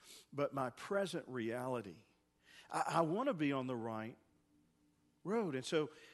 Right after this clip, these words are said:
Jesus not only came to create a way for us to encounter the Father, to be in relationship with the very one that created us,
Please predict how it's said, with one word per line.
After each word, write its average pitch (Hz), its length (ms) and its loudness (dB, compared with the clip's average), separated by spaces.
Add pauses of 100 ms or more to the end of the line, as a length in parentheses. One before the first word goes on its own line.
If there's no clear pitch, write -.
(120)
Jesus 220 720 0
not 151 200 4
only 247 380 2
came 117 580 2 (220)
to 139 120 -8
create 165 600 0
a 302 100 0
way 151 260 -2 (880)
for 160 400 6
us 220 640 -2 (920)
to 151 100 0
encounter 139 640 -6 (460)
the 120 60 -14
Father, 90 560 -10 (480)
to 170 140 2
be 170 220 0
in 196 120 0
relationship 143 760 0
with 123 180 -6
the 123 60 -6
very 139 300 2
one 127 220 -4
that 117 100 -8
created 113 580 0
us, 87 340 -6